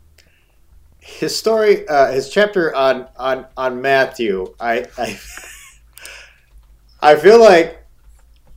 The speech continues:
obviously we know, uh, Bill, I, I don't know if he really has respect for Matthew, but there, there, there's a little bit of love there.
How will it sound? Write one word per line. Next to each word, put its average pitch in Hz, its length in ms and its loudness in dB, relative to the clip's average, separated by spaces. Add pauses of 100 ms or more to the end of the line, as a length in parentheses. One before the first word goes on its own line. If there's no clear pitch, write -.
(920)
obviously 156 460 0
we 147 120 -4
know, 131 400 0
uh, 107 760 -12 (340)
Bill, 127 540 0 (260)
I, 104 300 -10
I 113 40 -4
don't 107 120 -8
know 101 100 -8
if 95 100 -14
he 98 100 -12 (180)
really 90 160 -10
has 87 160 -20
respect - 340 -12
for 104 100 -12
Matthew, 101 300 -10
but 98 200 -14
there, 90 180 -12
there, 98 160 -6
there's 104 340 -8
a 110 60 -6
little 120 240 -2
bit 113 120 -2
of 104 80 -4
love 123 260 2
there. 101 340 -4